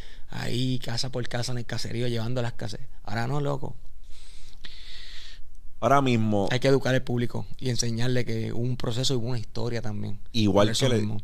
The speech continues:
Speaker 2: igual que le diste el consejo al chamaquito que quiere hacer lo que tú haces, quiere codearse a artistas, quiere entrevistarlos, quiere hacer su plataforma, quiere que le sigan, eh, te ve como estrella polar.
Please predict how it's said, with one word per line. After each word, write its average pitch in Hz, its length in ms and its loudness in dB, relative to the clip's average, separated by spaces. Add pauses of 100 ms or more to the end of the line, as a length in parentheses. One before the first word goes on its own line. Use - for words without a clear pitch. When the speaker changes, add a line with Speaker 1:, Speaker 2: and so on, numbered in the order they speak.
(120)
Speaker 2:
igual 104 300 4
que 139 100 2
le 131 80 6
diste 123 240 0
el 104 120 -2
consejo 113 680 2
al 95 120 2
chamaquito 101 520 0
que 92 100 0
quiere 90 180 2
hacer 98 180 0
lo 95 100 4
que 90 120 2
tú 92 160 2
haces, 101 260 0
quiere 87 220 0
codearse 90 440 2
a 73 40 2
artistas, 104 520 2
quiere 87 200 4
entrevistarlos, 90 800 2
quiere 87 180 2
hacer 87 260 0
su 90 500 0
plataforma, 90 1000 2
quiere - 160 -2
que 82 80 4
le 78 120 2
sigan, 92 600 2 (240)
eh, 65 240 -2 (200)
te 71 120 -2
ve 82 100 0
como 98 200 2
estrella 95 380 2
polar. 95 440 2